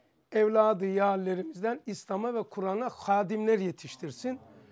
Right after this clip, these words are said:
Usul ve furularımızdan her kimler ahirete geçmişlerse bu maide-i Kur'aniye sofrasından hisselerini ziyade eylesin.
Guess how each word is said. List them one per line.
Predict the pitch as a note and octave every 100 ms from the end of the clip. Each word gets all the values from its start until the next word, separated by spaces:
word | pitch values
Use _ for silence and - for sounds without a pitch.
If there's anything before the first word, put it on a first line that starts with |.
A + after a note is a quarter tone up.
| _ _ _ -
Usul | A#3+ - C4+ C#4+ B3
ve | A3+
furularımızdan | - G#3+ G#3+ G#3 G3+ G3 E3+ F#3 F3
her | D3 C#4 B3
kimler | - G#3+ F#3+ E3 -
ahirete | G3+ G3 G#3 G3+ F3+
geçmişlerse | E3+ F#3 G#3 - B3 B3 - B3+ - _ _ _ _ _ F3
bu | A#3
maide-i | G#3+ A3 A#3 A3 F#3+ B3 A#3 G3+ -
Kur'aniye | G#3 G#3+ - G#3 G3 F#3+
sofrasından | - A#3+ - G3 F3+ F#3+ G3 A#3+ B3 _ _ _
hisselerini | A#3+ - A3 G3 G3+ A3
ziyade | A#3 A3 F#3+
eylesin. | E3+ C3+ - -